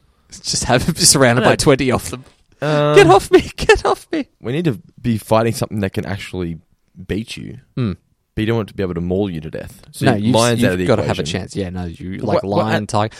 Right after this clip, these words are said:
Speaker 1: I got stalked by a tiger when I went to Melbourne Zoo last time. Like, it just kept pacing back and forth, staring me down.
Speaker 2: Yeah, they don't like being in there, then.
Speaker 1: No, he
Speaker 2: No.
Speaker 1: wanted out, and he wanted out through me.
Speaker 2: Yeah,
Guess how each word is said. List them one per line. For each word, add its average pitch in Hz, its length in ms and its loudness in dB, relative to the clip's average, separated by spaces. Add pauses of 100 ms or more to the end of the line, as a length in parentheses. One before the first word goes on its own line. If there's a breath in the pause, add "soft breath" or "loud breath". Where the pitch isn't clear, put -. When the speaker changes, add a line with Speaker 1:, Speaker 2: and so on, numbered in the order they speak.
(180 loud breath)
Speaker 1:
I 139 100 -6
got - 180 0
stalked - 480 2
by 104 200 -6
a 95 60 -10
tiger 139 360 -4
when 107 140 0
I 98 40 -2
went 95 200 -6
to 98 80 -10
Melbourne 95 260 -8
Zoo 127 220 -2
last 98 240 -6
time. 98 160 -8
Like, 101 160 -8
it 131 100 -6
just 165 140 -8
kept - 280 -6
pacing 117 360 -4
back 101 180 -6
and 95 100 -12
forth, 104 360 -2
staring 104 520 -6
me 98 120 -6
down. 98 300 -8
Speaker 2:
Yeah, 113 120 -4
they 95 140 -4
don't 123 160 -4
like 110 140 -4
being 110 120 -2
in 123 140 -2
there, 101 220 -2
then. 104 200 -4
Speaker 1:
No, 110 680 0
he 104 160 -6
Speaker 2:
No. 113 80 -4
Speaker 1:
wanted 110 220 -2
out, 117 220 -4
and 110 120 -10
he 101 80 -6
wanted 101 260 -6
out 113 180 -6
through 123 300 -10
me. 110 340 -8
Speaker 2:
Yeah, 104 280 -4